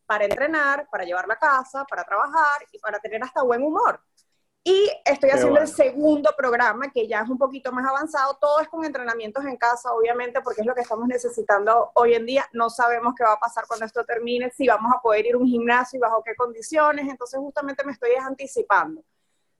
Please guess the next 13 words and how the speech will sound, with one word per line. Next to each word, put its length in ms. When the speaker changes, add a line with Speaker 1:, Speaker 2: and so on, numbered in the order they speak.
Speaker 1:
tratando 420
de 80
crear 200
Speaker 2:
Qué 80
bueno. 120
Speaker 1:
herramientas 920
para 140
que 60
las 100
puedan 160
aplicar 300
ahora 260
mismo 420